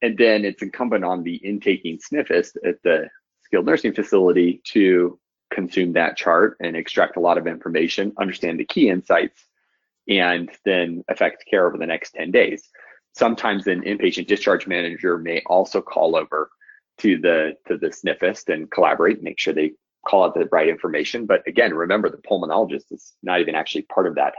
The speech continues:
health system. And so C O P D may fall by the wayside. And as a result, the sniffist may inadvertently, uh, prematurely taper the patient's prednisone dose,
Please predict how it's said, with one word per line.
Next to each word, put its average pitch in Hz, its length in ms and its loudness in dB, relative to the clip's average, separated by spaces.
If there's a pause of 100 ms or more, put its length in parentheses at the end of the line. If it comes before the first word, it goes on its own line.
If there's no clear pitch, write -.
health 143 200 0
system. 80 480 -4 (460)
And 98 160 -2
so 90 500 4 (160)
C 156 140 6
O 123 60 6
P 107 140 -4
D 110 100 4
may 92 140 0
fall 101 200 0
by 82 120 -2
the 82 80 -4
wayside. 113 400 0
And 87 100 -14
as - 120 -10
a 80 40 -14
result, 123 340 4
the 87 60 -6
sniffist - 480 -6
may 98 320 0
inadvertently, 107 920 0 (500)
uh, 90 280 0
prematurely 104 500 2
taper 98 540 -2
the - 80 -6
patient's 107 400 -6
prednisone 107 500 0
dose, - 360 -6